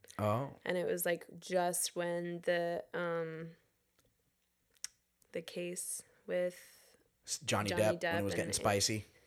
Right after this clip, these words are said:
Speaker 2: Yeah. So she was in, who's the pizza guy?
Speaker 1: Dave Portnoy.
Speaker 2: Dave Portnoy,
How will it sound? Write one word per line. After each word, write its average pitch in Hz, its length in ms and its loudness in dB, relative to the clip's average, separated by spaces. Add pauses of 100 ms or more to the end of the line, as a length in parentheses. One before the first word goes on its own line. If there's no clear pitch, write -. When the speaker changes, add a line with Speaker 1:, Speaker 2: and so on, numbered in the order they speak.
(260)
Speaker 2:
Yeah. 180 300 0 (760)
So 190 120 -2
she 196 240 -2
was 190 180 -2
in, 175 640 0
who's 190 140 -12
the 208 80 -8
pizza 190 260 -8
guy? 202 300 -6 (760)
Speaker 1:
Dave 90 180 2
Portnoy. 87 460 -4
Speaker 2:
Dave 175 260 0
Portnoy, 175 680 -6